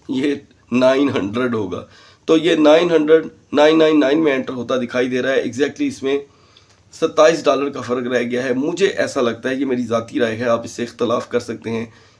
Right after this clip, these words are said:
कि ये ट्रिपल नाइन में एंटर होने से पहले एक मरतबा पचास डॉलर का हाई ज़रूर लगाएगा, ऐसा मुझे लग रहा है। इसे आप हरफे प्लीज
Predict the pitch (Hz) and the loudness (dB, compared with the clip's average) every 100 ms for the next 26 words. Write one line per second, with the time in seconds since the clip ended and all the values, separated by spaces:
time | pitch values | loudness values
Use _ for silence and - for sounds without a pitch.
0 | _ 185 180 180 185 185 - _ _ _ | _ 0 2 4 4 4 -8 _ _ _
1 | _ _ _ _ 180 180 208 196 185 175 | _ _ _ _ -2 2 4 4 4 4
2 | 165 160 165 147 143 143 147 135 139 - | 2 4 2 2 2 -2 -2 0 0 -2
3 | 175 185 156 139 151 131 131 131 - 151 | -2 -2 -2 -2 -2 0 0 0 -6 -4
4 | 165 185 190 135 127 123 127 120 113 110 | 0 0 2 0 0 -2 -4 -2 -2 -4
5 | 110 107 107 107 107 117 139 160 180 170 | -6 -6 -6 -6 -4 0 0 2 2 0
6 | - 135 123 120 107 113 123 151 113 - | -2 -6 -2 -2 -2 0 0 -2 -6 -4
7 | 127 123 127 120 143 147 - _ _ 147 | 0 0 0 0 0 0 -4 _ _ 4
8 | 151 | 4